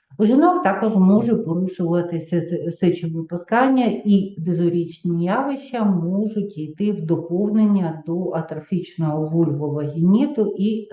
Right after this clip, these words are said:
саме запального процесу в піхві.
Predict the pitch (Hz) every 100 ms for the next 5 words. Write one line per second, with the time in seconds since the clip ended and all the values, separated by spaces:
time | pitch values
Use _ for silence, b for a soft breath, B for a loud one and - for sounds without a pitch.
0 | - 170 190 165 139 143 147 160 170 160
1 | 156 139 139 165 165 175 156 143 151 151
2 | - - 139 - -